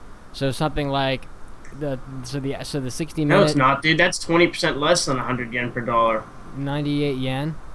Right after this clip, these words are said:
Speaker 2: Wait, what? Oh, I think it's seventy-eight. Sorry.
Speaker 1: So sixty minutes for, for sixty yen, for si-, for six thousand yen is basically sixty minutes, and you pay sixty bucks.
Speaker 2: That,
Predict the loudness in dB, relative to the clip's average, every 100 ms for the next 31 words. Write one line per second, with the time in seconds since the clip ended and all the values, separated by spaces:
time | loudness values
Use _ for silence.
0 | -12 -12 -10 -12 -12 -12 -12 -14 -14 -14
1 | -4 2 2 4 2 2 4 6 8 6
2 | 2 -2 0 2 2 0 -2 -4 -4 -2
3 | -2 -2 -8 -14 -8 -2 2 4 4 4
4 | 0 -4 -4 -2 -2 0 0 -2 -4 -4
5 | -4 -4 -8 -6 -6 -6 -6 -4 -4 -6
6 | -8 -6 -6 -6 -6 -8 -6 -4 -4 -4
7 | -4 -4 -4 -4 -4 -4 -6 -6 -4 -6
8 | -10 -12 -8 -6 -6 -4 -4 -4 -6 -8
9 | -8 -6 -6 -6 -6 -10 -10 -8 -6 -8
10 | -10 -10 -10 -10 -14 -14 -12 -12 -14 -14
11 | -14 -14 -14 -14 -12 -8 4 6 6